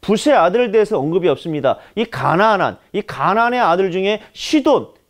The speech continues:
헷 이렇게 언급되고 성경은 여부스 족속이라는 말을 처음으로 언급돼요. 이 말 속에는요, 가나안의 아들 여부스가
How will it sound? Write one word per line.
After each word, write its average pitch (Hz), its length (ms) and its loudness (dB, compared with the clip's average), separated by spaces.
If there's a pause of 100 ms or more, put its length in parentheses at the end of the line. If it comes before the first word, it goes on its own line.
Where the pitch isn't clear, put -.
(100)
헷 285 240 2
이렇게 269 320 0
언급되고 202 500 0
성경은 226 640 0 (400)
여부스 202 560 0
족속이라는 254 880 0
말을 220 280 2
처음으로 226 360 -2
언급돼요. 131 540 -6 (1160)
이 143 100 0
말 113 220 0
속에는요, 143 880 -2 (1040)
가나안의 233 540 0
아들 220 600 2
여부스가 202 1800 0